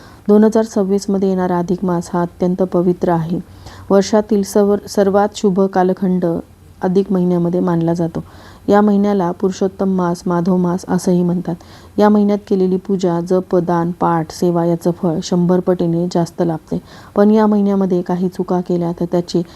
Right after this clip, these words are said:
परिणाम संपूर्ण वर्षभर जाणवू लागतात. म्हणूनच आज आपण जाणून घेणार आहोत की अधिक महिन्यामध्ये कोणत्या चुका अजिबात करू नये, कोणत्या गोष्टी केल्याने पुण्य कमी होते आणि कोणत्या वागणुकीमुळे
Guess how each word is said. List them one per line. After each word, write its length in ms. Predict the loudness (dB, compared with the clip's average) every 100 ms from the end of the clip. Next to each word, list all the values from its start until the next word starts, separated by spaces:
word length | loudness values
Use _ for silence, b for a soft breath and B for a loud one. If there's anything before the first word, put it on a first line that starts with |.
| B B
परिणाम 320 | 2 4 2
संपूर्ण 440 | 0 0 0 2 2
वर्षभर 480 | 0 0 0 0 0
जाणवू 220 | 0 0
लागतात. 340 | 0 -2 -6 -8 -2
म्हणूनच 400 | 0 2 0 -4
आज 220 | -2 0 0
आपण 220 | 0 0
जाणून 300 | 0 0 0
घेणार 300 | 0 -2 0
आहोत 220 | 0 -2 -6 B B B
की 60 | 0
अधिक 260 | 2 2 2
महिन्यामध्ये 480 | 2 2 0 0
कोणत्या 360 | -2 -2 0 0
चुका 380 | 0 -2 -2 -2
अजिबात 360 | 0 0 2 0 0
करू 180 | 0 0
नये, 100 | -2 B B B 2
कोणत्या 260 | 4 4
गोष्टी 300 | 4 2 0
केल्याने 420 | -2 0 0 0
पुण्य 360 | -2 -2 0 0
कमी 240 | 0 0
होते 300 | 0 -2 -2
आणि 180 | -2 -2
कोणत्या 380 | -2 -2 0 2
वागणुकीमुळे 680 | 2 2 0 2 0 0